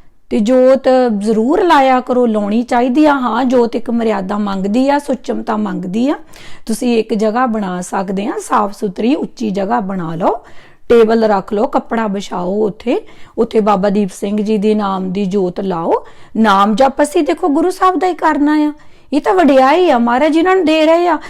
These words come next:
ਤੇ ਸਿੰਘ ਸ਼ਹੀਦ ਵਾਹਿਗੁਰੂ ਜੀ ਉਹ ਫਿਰ ਜਦੋਂ ਤੁਸੀਂ ਉਹਨਾਂ ਨੂੰ ਯਾਦ ਕਰੋਗੇ ਤੁਹਾਡੀ ਕਿਉਂ ਨਹੀਂ ਮਦਦ ਕਰੋਗੇ? ਉਹ ਤਾਂ ਕਰਦੇ ਆ ਵਾਹਿਗੁਰੂ ਜੀ। ਜੇ ਹੁਣ ਮੰਨ ਲਓ ਮੈਂ ਕਹਾਂ ਵੀ ਮੈਂ ਨਹੀਂ ਕਰਨੀ ਤਾਂ ਉਹਨਾਂ ਨੂੰ ਤਾਂ ਹਜ਼ਾਰਾਂ ਯਾਦ ਕਰਨ ਵਾਲੇ ਬੈਠੇ ਆ। ਜੇ ਮੈਂ ਨਾ ਯਾਦ ਕਰੂੰਗੀ ਤਾਂ ਕੋ-, ਉਹਨਾਂ ਨੂੰ ਫਰਕ ਥੋੜ੍ਹੀ ਪੈਣਾ ਵਾਹਿਗੁਰੂ ਜੀ।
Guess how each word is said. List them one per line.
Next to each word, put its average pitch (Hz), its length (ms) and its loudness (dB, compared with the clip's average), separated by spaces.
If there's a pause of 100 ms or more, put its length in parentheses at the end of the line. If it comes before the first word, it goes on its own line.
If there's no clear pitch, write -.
(200)
ਤੇ 285 80 4
ਸਿੰਘ 302 340 2
ਸ਼ਹੀਦ 349 440 2
ਵਾਹਿਗੁਰੂ 294 380 2
ਜੀ 320 220 2
ਉਹ 269 220 4
ਫਿਰ 254 200 0
ਜਦੋਂ 269 300 -2
ਤੁਸੀਂ 302 260 -2
ਉਹਨਾਂ 349 120 4
ਨੂੰ 381 100 0
ਯਾਦ 269 300 2
ਕਰੋਗੇ 294 340 0
ਤੁਹਾਡੀ 311 320 0
ਕਿਉਂ 302 260 2
ਨਹੀਂ 311 100 4
ਮਦਦ 294 360 0
ਕਰੋਗੇ? 302 440 0 (880)
ਉਹ 294 60 -4
ਤਾਂ 381 120 0
ਕਰਦੇ 339 540 0
ਆ 415 80 0
ਵਾਹਿਗੁਰੂ 269 360 0
ਜੀ। 277 260 -2 (960)
ਜੇ 294 200 4
ਹੁਣ 349 200 6
ਮੰਨ 294 340 4
ਲਓ 302 120 4
ਮੈਂ 294 220 2
ਕਹਾਂ 294 260 0
ਵੀ 311 120 2
ਮੈਂ 269 280 2
ਨਹੀਂ 262 140 0
ਕਰਨੀ 277 340 0
ਤਾਂ 311 120 -2
ਉਹਨਾਂ 359 240 2
ਨੂੰ 392 120 -4
ਤਾਂ 339 140 -2
ਹਜ਼ਾਰਾਂ 302 400 2
ਯਾਦ 330 240 2
ਕਰਨ 311 300 2
ਵਾਲੇ 302 220 0
ਬੈਠੇ 294 400 -2
ਆ। 302 60 -10 (400)
ਜੇ 269 100 2
ਮੈਂ 285 220 4
ਨਾ 277 260 2
ਯਾਦ 285 280 0
ਕਰੂੰਗੀ 294 360 2
ਤਾਂ 294 140 -4
ਕੋ-, 285 220 -6
ਉਹਨਾਂ 294 200 0
ਨੂੰ 339 100 -2
ਫਰਕ 311 260 -2
ਥੋੜ੍ਹੀ 392 220 0
ਪੈਣਾ 294 360 0
ਵਾਹਿਗੁਰੂ 254 300 -2
ਜੀ। 320 140 -6